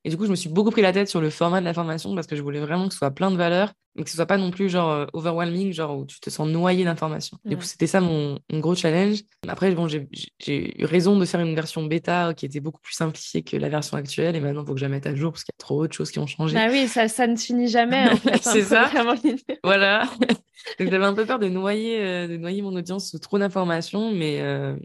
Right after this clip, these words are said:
Speaker 1: Mais le fait est que non, apparemment, elle est plutôt bien construite puisqu'il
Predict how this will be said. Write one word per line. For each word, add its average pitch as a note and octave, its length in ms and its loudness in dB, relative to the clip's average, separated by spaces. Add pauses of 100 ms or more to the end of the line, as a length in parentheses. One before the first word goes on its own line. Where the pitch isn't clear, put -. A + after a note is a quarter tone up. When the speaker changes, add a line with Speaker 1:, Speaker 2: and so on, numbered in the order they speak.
(400)
Speaker 1:
Mais - 80 0
le D#3 60 0
fait D#3+ 180 -2
est G3+ 60 2
que - 100 -4
non, E3 220 -4 (120)
apparemment, - 360 -4
elle D#3 60 -2
est D#3+ 40 -4
plutôt - 220 -6
bien D#3 120 -4
construite D3 360 -4
puisqu'il - 280 -10